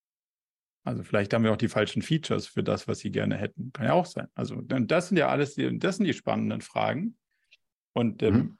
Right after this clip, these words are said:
Speaker 1: da halt Wetten zu platzieren und zu sagen, „Okay, dreißig Prozent der Churns haben des und des deswegen gechurnt. Wenn wir das wegkriegen, ist es in der nächsten Kohorte besser.“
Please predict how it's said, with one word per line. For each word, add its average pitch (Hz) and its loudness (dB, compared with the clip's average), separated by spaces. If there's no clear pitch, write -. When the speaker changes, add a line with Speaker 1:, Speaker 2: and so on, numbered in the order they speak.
Speaker 1:
da 151 4
halt 113 -2
Wetten 120 -2
zu - -8
platzieren 117 -4
und 107 -6
zu - -10
sagen, 57 -2
„Okay, 113 0
dreißig 127 -2
Prozent 123 -2
der 113 0
Churns 135 -2
haben 120 -2
des 131 -2
und 117 -4
des 127 -2
deswegen 113 -2
gechurnt. 113 -4
Wenn 117 -2
wir 110 0
das 120 -2
wegkriegen, 127 -2
ist 113 -6
es 117 -6
in 120 -2
der 110 0
nächsten 117 -4
Kohorte 113 -2
besser.“ 127 -2